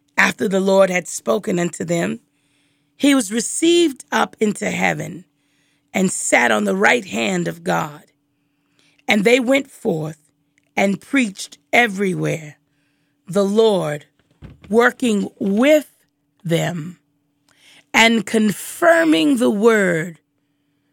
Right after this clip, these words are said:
with signs following. Amen. Hallelujah.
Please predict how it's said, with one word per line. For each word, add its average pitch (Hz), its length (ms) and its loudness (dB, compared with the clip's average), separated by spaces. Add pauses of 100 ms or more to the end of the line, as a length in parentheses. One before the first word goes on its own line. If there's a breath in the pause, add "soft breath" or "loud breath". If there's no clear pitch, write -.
(160)
with - 140 -6
signs 175 1000 -2 (320)
following. 156 800 -10 (1200)
Amen. 151 420 -12 (2500)
Hallelujah. 160 760 -8